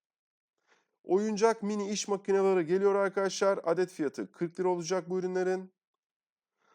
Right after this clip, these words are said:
Lav'dan limonata bardağı, on dokuz liralık fiyatı var arkadaşlar. Evcil hayvan tarama fırçası, farklı renkleri mevcut. Adet fiyatı yüz lira olacak.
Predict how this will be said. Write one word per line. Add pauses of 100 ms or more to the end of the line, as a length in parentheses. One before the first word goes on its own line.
(180)
Lav'dan
limonata
bardağı,
on
dokuz
liralık
fiyatı
var
arkadaşlar. (1900)
Evcil
hayvan
tarama
fırçası,
farklı
renkleri
mevcut.
Adet
fiyatı
yüz
lira
olacak.